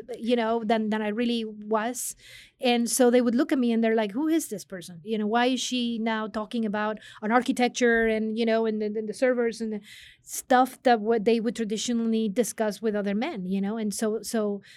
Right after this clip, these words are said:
it was, it was both internal and then also with customers. And then again, is that surrounding environment of my personal life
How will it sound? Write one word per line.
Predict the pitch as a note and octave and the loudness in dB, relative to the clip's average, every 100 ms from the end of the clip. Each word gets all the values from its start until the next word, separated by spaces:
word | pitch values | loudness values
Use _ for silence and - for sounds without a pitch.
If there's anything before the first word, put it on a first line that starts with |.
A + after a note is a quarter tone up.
| _ | _
it | B3 | 2
was, | B3+ - | 2 4
it | B3+ | 4
was | A#3+ A#3 | 4 2
both | G3+ B3+ C#4+ C#4 - | 4 4 4 0 -2
internal | B3 A3 - C4+ C#4 A#3 A3+ | 0 0 -2 -2 2 0 0
and | A#3+ A3+ | -2 0
then | A3 | 0
also | A3+ A#3 A#3+ - B3 | 0 0 0 0 -2
with | G#3 G#3+ G3+ - - | 0 -2 -2 -6 -2
customers. | A#3+ A#3+ A3 G#3+ F#3+ - _ _ | -2 0 0 0 -4 -8 _ _
And | B3 A#3+ | 2 4
then | B3+ | 6
again, | B3+ B3 A#3 A3 | 6 6 4 2
is | A3+ A#3+ G3+ | 2 2 6
that | A#3+ A#3+ | 4 2
surrounding | - A#3 A#3+ B3+ B3+ | 0 2 4 4 2
environment | A#3 A3 A3 A#3 G#3+ G3+ | 2 2 0 0 0 -2
of | G#3+ G3+ G#3+ | -4 -4 -4
my | G#3 G3+ G3 | -4 -4 -4
personal | B3+ D#4 D#4 A#3 F#3+ | -2 -2 0 -2 -2
life | F#3 F3+ G3 - | -8 -12 -14 -18